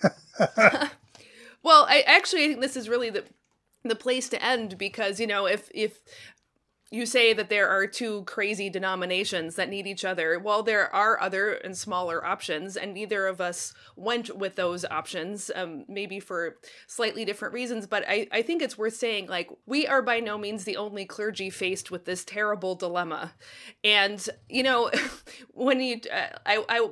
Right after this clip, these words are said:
Speaker 2: wasn't really joking when I compared the walkout from eight oh one to the walkout, uh, from the Czechoslovak government in nineteen forty-eight, because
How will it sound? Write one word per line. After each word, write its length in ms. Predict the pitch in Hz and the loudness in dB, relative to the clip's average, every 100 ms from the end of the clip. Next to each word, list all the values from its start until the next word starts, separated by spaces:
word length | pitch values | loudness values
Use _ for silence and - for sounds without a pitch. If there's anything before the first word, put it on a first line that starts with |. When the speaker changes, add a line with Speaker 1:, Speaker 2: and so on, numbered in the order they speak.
| - | -6
Speaker 2:
wasn't 360 | - 294 392 302 | -2 0 0 0
really 200 | 269 240 | -2 2
joking 480 | 220 233 220 180 170 | 2 4 4 2 -2
when 140 | 185 | 0
I 180 | 180 180 | 2 0
compared 720 | 233 208 214 202 196 190 - | -4 -4 0 0 0 -4 -6
the 100 | 185 | -2
walkout 580 | 185 196 208 180 160 - - - | 2 2 2 2 2 -2 -14 -20
from 440 | - 214 185 180 - | -6 -2 -2 -4 -2
eight 180 | 226 220 | 0 2
oh 100 | 190 | 0
one 440 | 185 196 185 175 | 0 0 0 -2
to 140 | - 214 | -6 -6
the 120 | 196 | -2
walkout, 640 | 196 214 214 175 165 180 - | 2 2 2 2 2 -4 -6
uh, 320 | - 180 170 | -2 2 0
from 340 | 170 - 180 170 | 0 -4 -6 -6
the 80 | 175 | -6
Czechoslovak 640 | 202 202 190 190 170 160 | -6 -4 -4 -2 -2 -2
government 420 | 190 190 175 165 | -2 -4 -4 -6
in 120 | 196 180 | -8 -8
nineteen 400 | 180 196 214 196 | -8 -8 -12 -12
forty-eight, 640 | 196 190 180 208 196 - | -10 -8 -4 -2 -2 -2
because 460 | 202 - 196 190 | -10 -4 -4 -4